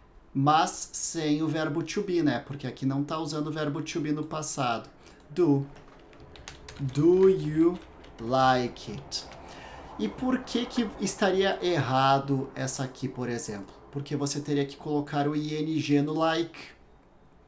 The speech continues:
pra manter o verbo to be. Então,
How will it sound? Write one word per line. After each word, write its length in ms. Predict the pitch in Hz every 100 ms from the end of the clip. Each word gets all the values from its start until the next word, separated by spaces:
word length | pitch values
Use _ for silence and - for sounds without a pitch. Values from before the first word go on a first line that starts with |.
| _ - - - _ _ - - - - - - - _ -
pra 160 | - 135
manter 520 | 135 131 - 135 131
o 40 |
verbo 420 | 127 127 123 117 123
to 200 | - 117
be. 260 | 110 101 - _ - - - _ _
Então, 680 | - 107 - 117 123 151 151